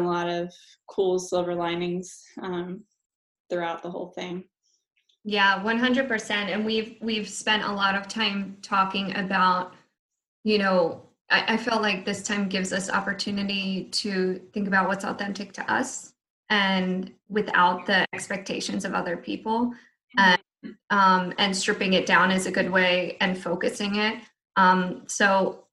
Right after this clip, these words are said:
Speaker 2: I never wanted anything that big. So now I don't have to have anything that big because,
Speaker 1: Yeah.
Speaker 2: you know, that's
Speaker 1: Take
Speaker 2: the
Speaker 1: away the pressure.
Speaker 2: Yeah, so I'm actually excited.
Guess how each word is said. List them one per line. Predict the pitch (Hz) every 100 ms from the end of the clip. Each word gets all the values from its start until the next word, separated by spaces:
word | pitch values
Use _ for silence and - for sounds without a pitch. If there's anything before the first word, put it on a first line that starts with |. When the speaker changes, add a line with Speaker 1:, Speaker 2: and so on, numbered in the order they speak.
| _
Speaker 2:
I | 202
never | 202 214 214
wanted | 175 180 190
anything | 208 220 240 247 240
that | 262 269 -
big. | 285 269 240
So | - 208 185
now | 190 190 185 190 202 - _ _ _ _ _ _ -
I | 196
don't | 190 185
have | - 214 -
to | 240
have | 220 185
anything | 185 180 202 202 190
that | 185 190
big | 196 196
because, | 202 - 190 190 - - 180 180 - _ -
Speaker 1:
Yeah. | 190 -
Speaker 2:
you | 233
know, | 208 214 277 - _ _ _
that's | 208 202
Speaker 1:
Take | 202
Speaker 2:
the | 196
Speaker 1:
away | 208 202
the |
pressure. | 277 - 185 185 170 175 190 _ _ _ _ 254
Speaker 2:
Yeah, | 302 349 240 165 - -
so | - 240 220 220
I'm | 240 285
actually | 359 370 415 370 226
excited. | 196 - 208 214 196 180 185